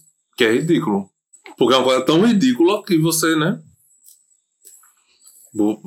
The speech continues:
você automaticamente refuta. E isso eu vi em pessoas bem, tipo, sabe? Disse, não, gente, sério? O pessoal tá doido. Tá surtado.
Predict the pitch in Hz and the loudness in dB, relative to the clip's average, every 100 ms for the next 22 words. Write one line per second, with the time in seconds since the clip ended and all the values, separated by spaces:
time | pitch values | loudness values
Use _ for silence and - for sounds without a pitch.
0 | 104 - 110 113 110 120 147 143 143 143 | -18 -8 -4 -2 0 0 0 -2 -2 -4
1 | 135 135 135 156 156 127 127 160 - 196 | -4 -4 -4 -4 -2 -2 -2 -6 -10 -12
2 | 165 240 156 165 202 185 147 160 190 190 | -2 0 2 2 2 2 2 2 0 0
3 | 180 - 165 196 202 123 139 165 247 247 | -2 0 0 0 -4 -4 -2 0 0 -2
4 | 120 - 113 - 101 101 _ _ 117 131 | -4 -8 -16 -10 -10 -10 _ _ -2 -2
5 | 208 - - - 120 117 120 135 160 101 | -4 -8 -20 -10 -6 -6 -4 -4 -2 -6
6 | 95 123 147 - - 123 113 - 160 - | -8 -6 -6 -8 -12 -8 -8 -8 -10 -12
7 | _ _ 120 120 - - _ _ _ _ | _ _ -6 -6 -6 -16 _ _ _ _
8 | _ _ _ _ 156 - 160 160 170 208 | _ _ _ _ -10 -6 -6 -6 -6 -6